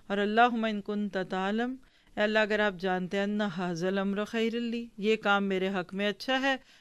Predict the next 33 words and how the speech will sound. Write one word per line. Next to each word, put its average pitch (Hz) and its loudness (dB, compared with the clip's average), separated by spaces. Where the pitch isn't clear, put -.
खैरुल 240 4
ली 226 0
फी 233 -4
दीनी 240 0
व 262 0
माशी 220 4
व 254 -2
आकिबत 254 4
उमरी, 185 0
तीन 285 -2
चीज़ें 220 0
हैं, 170 -4
फी 269 2
दीनी 233 2
मेरे 220 2
दीन 262 2
के 240 2
मामले 185 0
में, 180 -4
देखिए 220 -2
सबसे 311 -4
पहले 285 -4
दीन 240 -2
को 233 -2
रखा 196 -4
करें 175 -6
हर 269 0
मामले 294 2
में, 190 -2
फिर 311 2
उसके 302 0
बाद 247 4
माश 202 2